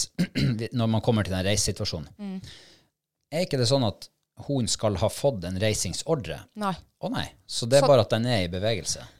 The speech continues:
Speaker 2: <clears throat> Sånn var det før på jaktprøve. Hun, eh, fikk ikke lov å reise før, eh, før han ga ordre. Men nå
Speaker 1: Mm.
Speaker 2: er det sånn at hun kan reise når føreren kommer til.
Speaker 1: Ok.
Speaker 2: Så du trenger ikke å si noe.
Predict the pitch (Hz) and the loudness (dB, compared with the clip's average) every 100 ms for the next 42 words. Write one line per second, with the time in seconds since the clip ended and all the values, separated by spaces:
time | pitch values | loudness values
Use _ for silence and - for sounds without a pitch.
0 | - 262 - - 190 294 302 269 208 254 | -4 -4 -4 -6 0 2 4 4 4 4
1 | 247 180 165 - 185 180 165 - 254 247 | 2 0 -6 -6 -2 -2 -4 -6 -2 -2
2 | 202 190 185 185 - - 240 220 190 180 | 2 4 4 2 -2 -8 -6 -6 -2 2
3 | 190 185 - 170 - 196 180 165 170 165 | 2 2 -2 -4 -4 0 2 2 0 0
4 | 165 160 - 202 180 165 165 170 - 185 | -2 -6 -2 0 2 0 0 0 2 0
5 | - - - 208 214 226 220 175 202 180 | -2 -6 -6 -2 2 4 4 2 0 -2
6 | - - - 240 214 175 190 190 202 - | -4 -14 -6 -4 -4 -4 -4 -2 0 -2
7 | 175 - 95 175 156 87 82 - - - | -4 -2 -2 -2 -6 -8 -6 -4 -6 -10
8 | - - - - - - 202 202 247 226 | -10 -6 -2 -4 -4 -8 -6 2 2 2
9 | 165 - 165 - 202 - - | 0 -4 -4 -4 -6 -6 -8